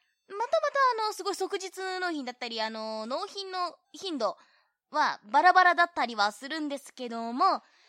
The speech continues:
あの、こちら、萌えボイスさんに登録させていただいて結構経ちまして、演技の方も、そうですね、学生中からしていますので、結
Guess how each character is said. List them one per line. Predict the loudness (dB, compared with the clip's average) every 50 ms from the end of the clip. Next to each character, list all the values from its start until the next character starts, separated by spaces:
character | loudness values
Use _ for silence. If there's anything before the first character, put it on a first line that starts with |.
| _ _ -4
あ | -2 0
の、 | 0 0 -2 -2 -4
こ | -6 -8
ち | -2 0
ら、 | 2 2 2
萌 | 2 0 -2
え | 0
ボ | 0 -2
イ | -4 -4
ス | -6
さ | -8 -8
ん | -8 -8
に | -10 -10 -8
登 | -6 -6 -6
録 | -6 -8 -12
さ | -14 -16 -16
せ | -14
て | -14 -14
い | -10 -10
た | -6 -6
だ | -6
い | -6 -6
て | -8 -6
結 | -2 -2 -2 -2 -4
構 | -12 -10
経 | -10 -10 -14
ち | -12 -14
ま | -14 -14
し | -14 -12
て、 | -10 -12 -12 _ _ _ _ _ _ _ -6
演 | -4 -4 -4 -4 -6
技 | -6 -4
の | -4 -4 -4
方 | -4 -2 -2 0 0 -2
も、 | -2 0 0 0 0 -2 -4 _ _ _ _ _ _ _ _ _ _ _
そ | _ -10 -8 -6
う | -6
で | -6 -8
す | -12 -10
ね、 | -10 0 2
学 | 2 2 2
生 | -2 -6 -4 -4 -4
中 | -4 -4 -6 -6 -4
か | -2 0 2
ら | 2 2 0 -2
し | -6
て | -8 -8 -6
い | -4
ま | -4 -4
す | -6 -6 -8
の | -8 -6
で、 | -8 -8
結 | -6 -4 -4 -4 -4